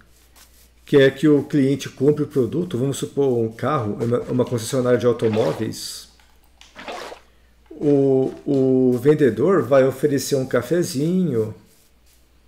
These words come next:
vai bater um papo, vai fazer um elogio, bonita roupa, é, bonita é,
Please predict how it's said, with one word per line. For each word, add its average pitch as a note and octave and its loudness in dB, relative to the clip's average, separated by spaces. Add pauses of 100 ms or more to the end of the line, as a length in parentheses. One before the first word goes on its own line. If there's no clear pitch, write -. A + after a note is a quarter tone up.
(680)
vai C3 6
bater B2+ 2
um D3+ 2
papo, D3+ 0
vai B2 4
fazer B2+ 2
um C#3 4
elogio, C3+ 0
bonita C3 0
roupa, A2 -2 (1200)
é, A2 0
bonita A#2 0 (420)
é, G#2+ -4